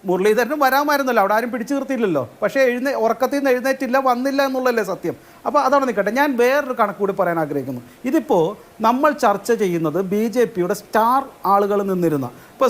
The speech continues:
സുരേഷ് ഗോപി ആയാലും ശ്രീ ശോഭാ സുരേന്ദ്രൻ ആയാലും മുരളീധരൻ ആയാലും ശ്രീ രാജീവ് ചന്ദ്രശേഖർ ആയാലും എല്ലാം വളരെ ശക്തരായ, തുലോം മറ്റുള്ള സ്ഥാനാർത്ഥികളിൽ നിന്ന് താരപ്രഭയുള്ള സ്ഥാനാർത്ഥികളുടെ ഭാഗത്ത് നിന്ന് വോട്ട് കൂടിയതിനെയാണ് ചർച്ച ചെയ്യുന്നത്. നിങ്ങൾ നോക്കൂ, ഒട്ടും താരപ്രഭയില്ലാത്ത,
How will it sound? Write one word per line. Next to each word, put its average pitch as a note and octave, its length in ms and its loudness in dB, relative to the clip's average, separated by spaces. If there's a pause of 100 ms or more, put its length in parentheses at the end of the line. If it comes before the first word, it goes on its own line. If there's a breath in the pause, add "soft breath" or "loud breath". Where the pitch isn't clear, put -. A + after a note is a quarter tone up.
സുരേഷ് B3 300 0
ഗോപി G#3 280 0
ആയാലും F3+ 280 -2 (120)
ശ്രീ F#3+ 120 -4 (140)
ശോഭാ A3 300 2
സുരേന്ദ്രൻ G3 400 -2
ആയാലും F3 280 -2
മുരളീധരൻ G#3+ 480 0
ആയാലും F3 260 -2 (220 loud breath)
ശ്രീ A#3 140 2 (100)
രാജീവ് A3+ 320 2
ചന്ദ്രശേഖർ G3 540 -2
ആയാലും F#3+ 360 -2
എല്ലാം A#3 240 0 (320 loud breath)
വളരെ D#4+ 240 4 (120)
ശക്തരായ, G#3+ 720 0 (100)
തുലോം B3 320 0 (220)
മറ്റുള്ള A#3 420 0
സ്ഥാനാർത്ഥികളിൽ G3+ 720 0
നിന്ന് G3 180 -2 (120)
താരപ്രഭയുള്ള A3 720 0 (300 loud breath)
സ്ഥാനാർത്ഥികളുടെ A#3+ 720 2 (140)
ഭാഗത്ത് G3 320 0
നിന്ന് A#3+ 220 0
വോട്ട് A3 280 -2
കൂടിയതിനെയാണ് G3 520 -2
ചർച്ച G#3+ 180 -2
ചെയ്യുന്നത്. D#3+ 260 -4 (400 loud breath)
നിങ്ങൾ A3+ 220 2
നോക്കൂ, C4+ 240 0 (240)
ഒട്ടും D4 360 0 (100)
താരപ്രഭയില്ലാത്ത, A3 840 0